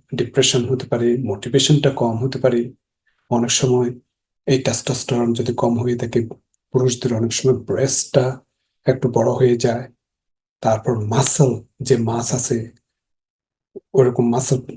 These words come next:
দেখা যায় না, কনসেন্ট্রেট করতে একটু ডিফিকাল্ট হয়ে থাকে। তারপর আপনার, আহ, বিয়ার্ড কিংবা শরীরের অন্যান্য জায়গায় লোম, আহ, কম হতে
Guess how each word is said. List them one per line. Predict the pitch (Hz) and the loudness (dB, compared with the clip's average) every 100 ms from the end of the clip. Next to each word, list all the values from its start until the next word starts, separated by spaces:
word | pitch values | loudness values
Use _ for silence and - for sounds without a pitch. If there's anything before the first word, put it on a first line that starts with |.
| - | 0
দেখা | 127 131 | 0 0
যায় | 123 120 | 0 0
না, | 117 120 - _ _ _ _ _ _ _ _ - | 0 -4 -10 _ _ _ _ _ _ _ _ 2
কনসেন্ট্রেট | 131 123 135 120 - 151 147 | 4 4 0 0 2 2 4
করতে | - 139 127 | -2 0 -2
একটু | 117 - 120 123 - | -2 -4 -6 -6 -8
ডিফিকাল্ট | 127 139 143 131 117 - | 0 0 2 2 0 0
হয়ে | 123 | -2
থাকে। | 131 120 123 120 120 _ _ _ _ | -2 -4 -2 -4 -8 _ _ _ _
তারপর | 123 120 120 127 | -4 -2 0 -2
আপনার, | 120 120 117 117 120 _ _ _ - 131 | -2 -4 -4 -4 -10 _ _ _ -8 -4
আহ, | 120 110 113 120 _ _ _ _ _ 147 - _ | -2 -4 -6 -12 _ _ _ _ _ -16 -16 _
বিয়ার্ড | 156 - 147 147 135 117 117 - - _ - | -14 2 6 8 8 4 -4 -12 -20 _ -4
কিংবা | 135 131 127 | 0 0 0
শরীরের | - - 127 123 123 | -2 2 2 2 0
অন্যান্য | 117 120 127 123 | 0 2 2 0
জায়গায় | 120 117 113 | 0 -2 -2
লোম, | 110 123 123 120 - _ _ _ _ _ - | -2 0 0 -2 -6 _ _ _ _ _ -8
আহ, | 131 117 117 117 - _ | -4 -4 -6 -10 -16 _
কম | - 135 123 120 - _ _ _ _ - | 4 6 4 -2 -12 _ _ _ _ 0
হতে | 143 143 | 2 4